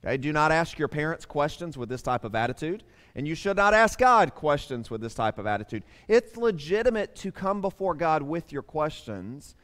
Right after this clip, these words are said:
but the way that they ask their questions reveals that their heart doesn't really want God or even an answer. They want to prove themselves.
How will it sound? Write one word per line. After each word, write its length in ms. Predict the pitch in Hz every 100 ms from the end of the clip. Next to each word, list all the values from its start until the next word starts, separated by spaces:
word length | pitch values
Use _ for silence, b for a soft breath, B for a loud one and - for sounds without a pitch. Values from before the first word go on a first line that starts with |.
| b b -
but 140 | 156
the 80 | 147
way 400 | 151 175 208 240
that 180 | 233 202
they 180 | 185 - -
ask 460 | 147 180 - - - -
their 220 | 131 135
questions 680 | - 131 123 - 156 180 165
reveals 560 | 156 135 170 175 160
that 120 | 120
their 160 | 147 151
heart 240 | 170 180
doesn't 260 | 165 165 165
really 360 | 147 160 170 151
want 480 | 120 117 156 190 -
God 340 | 147 156 185 202
or 160 | 151 -
even 240 | 160 185
an 140 | 175 -
answer. 640 | 135 139 - - 98 104 117
They 120 | 120
want 220 | 127 -
to 120 | -
prove 540 | - - 180 190 208 165
themselves. 920 | 123 113 - 104 95 82 69 -